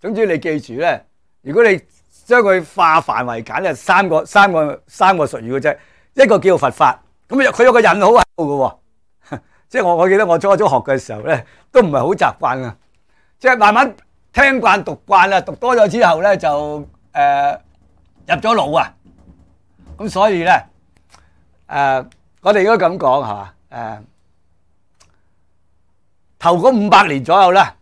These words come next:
即係如果我哋唔想將佢分得太仔細，即係話頭嗰五百年呢，我哋就即係講小行大忍啊，即係呢個係太虛大師嘅講法嚟嘅。噉我哋而家因為過咗二千幾年吖嘛，睇返轉頭吖嘛，嗱，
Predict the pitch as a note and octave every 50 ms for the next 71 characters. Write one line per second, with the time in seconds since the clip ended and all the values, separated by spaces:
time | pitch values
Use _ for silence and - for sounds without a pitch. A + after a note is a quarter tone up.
0 | _ _ A#3 A3 E3+ C3+ D#3 G#3 G#3 G3 F3 D3+ C3+ A#2+ A#2+ B2 B2+ G2+ - D#3
1 | F3 F3+ C#3 G#3 G3+ E3+ F3 D3+ - G3+ G3+ G3+ F3+ - C3+ C3 D3 C#3 - -
2 | D#3 D3 D3 C#3 C#3 C#3+ D#3 C3+ A2 A#2+ B2+ - B2 C3 C#3 G3 A3 F3 D#3+ F3
3 | D#3 D#3 C3 C3+ B2+ G#2+ G2+ A#2 C#3+ E3+ D#3 - _ _ _ _ _ _ _ _
4 | _ _ _ _ - - G3 G3 F3 D3 D3+ D#3 D3+ C3+ - _ _ - A#3 A3
5 | F#3 D3+ C#3 B2 C3+ C#3 D#3 F#3+ G#3+ G#3 - _ _ _ _ _ _ _ _ -
6 | - - D3+ E3 A#3 A#3 D#3+ C3+ A2+ A2+ G#2+ A2 - A#2+ B2 A2+ A2 B2+ D3 C#3
7 | A2 - - - C4 G#3 F3+ D#3+ E3+ G3 G#3 G3+ E3 F#3 - - D#3+ D3 F#3 -
8 | D3 A#2 A#2 - F3 D#3 A2+ A#2 A#2+ C#3+ B2+ B2 F#2+ E2 E2 - - F2+ - _
9 | _ _ _ _ _ _ _ _ _ _ - C4+ D4 C#4 A#3+ G3+ E3+ G3+ B3+ C#4
10 | A#3+ G3+ C#3+ F3 G3 A#3 A#3+ F#3+ E3 D#3+ - A3+ A#3 F3+ E3+ F3+ G#3+ F3+ C3 A2
11 | C3+ D#3+ E3+ C#3+ B2+ - - F#3 G#3 B3+ A#3+ G#3+ - F#3 F3 F3 D3+ B2+ G2+ G2
12 | A#2+ D3+ E3 C3+ A2 - _ _ _ _ _ - D3+ -